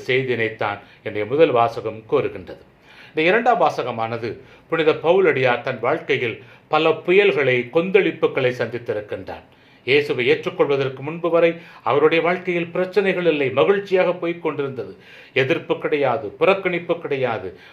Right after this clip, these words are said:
வாழ்க்கை நன்றாகவே போனது. ஆனால் எப்பொழுது அவர் இயேசுவை ஏற்றுக்கொண்டாரோ அன்றிலிருந்து பல போராட்டங்களை அவர் சந்திக்க வேண்டியிருந்தது. அவர் எவ்வளவு பாடுபட்டார், வேதனைப்பட்டார் என்பதை அவரை விவரிப்பதை நாம் பார்க்கலாம்.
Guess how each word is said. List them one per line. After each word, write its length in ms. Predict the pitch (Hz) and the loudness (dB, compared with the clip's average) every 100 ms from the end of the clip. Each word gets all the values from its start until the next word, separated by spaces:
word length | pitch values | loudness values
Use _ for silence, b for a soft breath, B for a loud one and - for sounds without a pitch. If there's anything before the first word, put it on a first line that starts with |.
| B | B
வாழ்க்கை 380 | 123 160 170 160 | 0 0 2 -2
நன்றாகவே 680 | 127 151 185 185 175 170 165 | -2 -4 2 2 0 -4 -6
போனது. 500 | - 143 123 101 104 | -2 -2 -2 -4 -6
ஆனால் 420 | 104 113 107 - B B B - | -4 0 -2 -2 B B B 0
எப்பொழுது 560 | 151 - 185 185 185 | 0 2 0 2 2
அவர் 200 | 151 139 | 2 0
இயேசுவை 440 | 127 196 202 180 151 | 4 4 4 2 0
ஏற்றுக்கொண்டாரோ 760 | 143 143 - 110 110 104 98 - B B | -2 -8 -6 -2 -2 -2 -4 -10 B B
அன்றிலிருந்து 800 | 107 131 139 123 117 107 104 - B - | -4 -2 -2 0 -4 -6 -8 -10 B -6
பல 240 | 160 165 | -2 -2
போராட்டங்களை 960 | 165 170 175 170 - 131 117 113 110 95 B - | -2 0 2 2 0 -4 -2 0 0 -2 B -2
அவர் 240 | 110 110 | 0 0
சந்திக்க 480 | - 143 147 - 123 | -2 -6 -6 -6 -6
வேண்டியிருந்தது. 640 | 98 95 90 82 78 76 - _ B B B | -6 -8 -10 -12 -12 -18 -20 _ B B B
அவர் 220 | 131 139 | -2 2
எவ்வளவு 380 | 160 170 208 196 | 4 6 4 4
பாடுபட்டார், 840 | - 123 127 123 113 - 110 113 | 0 -4 -4 -4 -6 -2 -2 -2
வேதனைப்பட்டார் 680 | 123 165 175 175 - 147 147 | 2 2 2 -4 -4 -4 -2
என்பதை 460 | 131 123 123 120 - B B | -2 -2 -2 -2 -4 B B
அவரை 340 | 120 143 175 | -2 2 2
விவரிப்பதை 580 | 160 135 160 165 165 139 | 2 0 0 0 -2 -4
நாம் 180 | 131 127 | -2 -2
பார்க்கலாம். 560 | 131 131 - 117 90 | -2 -2 -2 -6 -8